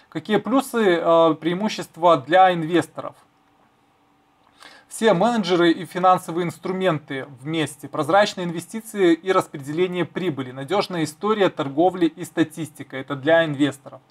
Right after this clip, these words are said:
Для менеджеров и фондов. Фирменная собственная криптовалюта, неограниченное масштабирование торговой стратегии, инвестиции из фонда Genesis Vision. Для брокеров плюсы. Увеличение объёма торгов, абсолютно бесплатное участие.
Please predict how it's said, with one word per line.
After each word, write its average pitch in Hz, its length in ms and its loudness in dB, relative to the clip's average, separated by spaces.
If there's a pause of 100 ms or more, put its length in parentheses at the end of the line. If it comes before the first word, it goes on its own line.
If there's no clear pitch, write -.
(380)
Для 165 220 6
менеджеров 190 600 2
и 175 60 -8
фондов. 151 440 -2 (560)
Фирменная 208 520 2
собственная 175 540 -2
криптовалюта, 175 720 0
неограниченное 165 760 -2
масштабирование 165 720 -2
торговой 160 480 0
стратегии, 151 800 -4
инвестиции 156 640 -10
из 160 160 -6
фонда 175 480 0 (300)
Genesis 160 580 -2
Vision. 151 400 -4 (800)
Для 185 400 4
брокеров 151 720 2
плюсы. 147 540 -6
Увеличение 196 600 0
объёма 185 340 0
торгов, 170 500 0
абсолютно 170 540 -6
бесплатное 175 580 0
участие. 156 640 -2